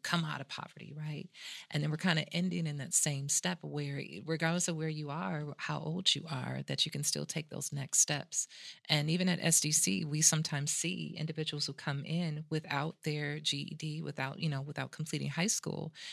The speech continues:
and we're able to help them just be able to get a G E D or an H S E D, which here in Wisconsin is a high school equivalency diploma.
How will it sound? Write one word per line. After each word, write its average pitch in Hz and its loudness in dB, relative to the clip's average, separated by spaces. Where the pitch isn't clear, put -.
and 160 4
we're 160 2
able 190 4
to 170 2
help 165 0
them 156 2
just - 4
be 180 0
able 175 0
to 165 -4
get 160 -2
a 156 -2
G 151 -4
E 147 -6
D 151 -6
or 156 -4
an - -6
H 151 2
S 147 -2
E 160 -4
D, 147 -4
which 143 2
here 156 -2
in 143 -2
Wisconsin 143 0
is 143 -2
a 156 -4
high - -2
school - -2
equivalency 151 0
diploma. 143 -6